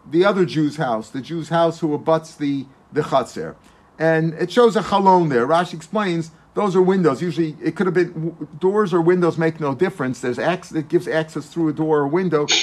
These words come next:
He just says windows because usually you don't make a doorway between two apartments. You have a little bit of a wall with a window in between.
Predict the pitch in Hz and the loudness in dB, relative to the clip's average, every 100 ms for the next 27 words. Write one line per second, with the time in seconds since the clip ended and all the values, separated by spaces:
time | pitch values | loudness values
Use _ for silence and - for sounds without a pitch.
0 | - 180 175 175 180 175 226 190 - 175 | -4 -6 -4 -2 -2 2 2 2 -2 -2
1 | 175 208 170 185 180 170 165 151 113 139 | -2 -2 -4 -2 0 0 -2 -2 -2 2
2 | 165 156 143 120 - 135 123 143 123 120 | 2 4 0 -4 -8 -8 -8 -6 -6 -4
3 | 127 117 143 139 147 139 135 139 147 139 | -4 -4 -8 -8 -6 -4 -4 -4 -4 -4
4 | 139 135 147 160 202 175 170 165 - - | -6 -6 -6 -2 2 4 2 -2 -16 -6
5 | 151 156 156 160 156 143 131 135 - 127 | 0 2 4 4 4 2 -2 -8 -8 -6
6 | 98 | -6